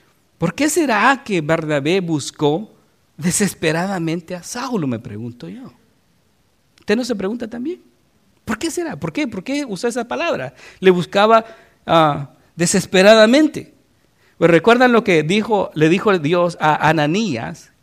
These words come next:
cuando lo mandaba a que fuera a orar por Saulo? Sé que no se acuerda, así que lo voy a poner en pantalla, <laughs> que yo no me acuerdo tampoco, lo tengo que leer. Hechos nueve quince le dijo, el Señor le dijo, "Ve, porque instrumento escogido me es este para llevar mi nombre en presencia de los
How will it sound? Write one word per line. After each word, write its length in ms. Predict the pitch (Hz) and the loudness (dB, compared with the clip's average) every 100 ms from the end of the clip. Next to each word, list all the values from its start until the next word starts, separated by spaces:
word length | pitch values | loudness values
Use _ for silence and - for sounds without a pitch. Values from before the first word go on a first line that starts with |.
| _ | _
cuando 220 | - 127 127 | -10 -6 -2
lo 120 | 131 | -2
mandaba 500 | 131 143 165 156 - | 0 2 2 2 -2
a 360 | 123 113 117 120 _ _ _ - | -4 -4 -8 -16 _ _ _ -14
que 120 | 120 | -10
fuera 300 | 156 151 143 | -4 -2 -2
a 160 | 123 | 0
orar 380 | 120 113 151 151 | 0 2 0 0
por 200 | 160 147 | -4 -4
Saulo? 560 | - 131 110 117 156 135 _ _ _ _ _ _ - | -4 -4 -4 -4 -6 -8 _ _ _ _ _ _ -14
Sé 180 | 139 | -10
que 80 | 151 | -6
no 100 | 143 | -2
se 60 | 151 | -2
acuerda, 300 | 147 147 160 | 0 2 2
así 120 | 139 | -2
que 100 | 135 | -4
lo 80 | 135 | -4
voy 40 | |
a 20 | 135 | -2
poner 220 | 143 147 | -2 0
en 80 | 151 | -2
pantalla, 460 | 160 156 117 110 - 208 | -4 -6 -8 -10 -8 -10
<laughs> 200 | - _ | -10 _
que 80 | - | -6
yo 80 | 123 | -2
no 80 | 170 | 0
me 80 | 151 | -2
acuerdo 300 | 139 131 131 | 0 -2 -2
tampoco, 380 | 120 143 151 | -4 -4 -6
lo 100 | 117 | -8
tengo 180 | 110 123 | -6 -8
que 100 | 127 | -4
leer. 300 | 120 151 - _ - - - - | -4 -4 -8 _ -20 -20 -20 -2
Hechos 320 | 220 202 233 | 2 4 4
nueve 260 | 214 220 202 | 4 4 4
quince 380 | 254 277 160 151 | 2 0 0 0
le 140 | 135 | 0
dijo, 360 | 170 160 110 - _ - | -2 -4 -8 -10 _ -6
el 100 | 151 | -2
Señor 280 | 175 202 202 | 0 2 4
le 100 | 185 | 2
dijo, 360 | 196 202 185 - _ _ _ _ _ _ - | 0 -2 -6 -12 _ _ _ _ _ _ -6
"Ve, 320 | 135 208 247 | 2 4 4
porque 280 | 202 165 170 | 2 0 0
instrumento 540 | 170 170 156 202 208 | 0 0 2 2 0
escogido 720 | 196 - 147 151 220 220 214 | -4 -4 -6 -2 -2 4 4
me 200 | 160 165 | 4 4
es 140 | 190 | 4
este 300 | 202 202 208 | 2 0 -2
para 260 | 196 170 135 | 0 2 2
llevar 340 | 123 131 180 | 2 4 4
mi 120 | 185 143 | 4 2
nombre 420 | 160 185 175 160 | 2 2 2 0
en 140 | 147 | 0
presencia 500 | 139 139 196 180 196 | -4 -2 0 2 6
de 120 | 170 | 6
los 300 | 170 233 - | 8 6 4